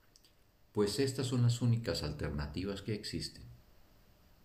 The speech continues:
Has intentado transigir miles de veces a fin de evitar reconocer la única alternativa por la que te tienes que decidir.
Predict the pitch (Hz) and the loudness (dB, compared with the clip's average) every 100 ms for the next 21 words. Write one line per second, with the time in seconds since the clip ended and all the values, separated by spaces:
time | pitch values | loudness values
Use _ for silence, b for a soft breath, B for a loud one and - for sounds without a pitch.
0 | - _ _ - - - 98 104 151 117 | -20 _ _ -20 -20 -10 -8 -4 -4 -2
1 | 78 78 87 101 101 82 78 - 80 - | -2 0 -2 -2 -2 -2 -2 -4 -6 -6
2 | 92 - 104 110 135 135 98 76 73 78 | -6 -2 2 4 2 2 -2 0 2 2
3 | 80 82 - 76 - 82 80 76 71 71 | 0 -4 -8 -10 -4 -4 0 0 0 -4
4 | 76 73 78 98 92 - 80 78 - B | -6 -6 -4 -2 -4 -2 -4 -4 -8 B
5 | B B B B B B B B - - | B B B B B B B B -16 0
6 | 87 82 - 120 120 127 120 82 76 76 | 2 2 0 2 4 4 0 0 -2 -2
7 | 76 71 71 - 107 95 87 85 76 71 | -2 -2 -6 -4 -4 -4 -6 -4 -4 -4
8 | - 65 80 - 85 87 87 - 80 82 | -6 -6 -6 -4 -2 -2 -6 -4 -4 -2
9 | 101 87 67 - | -4 -4 -4 -10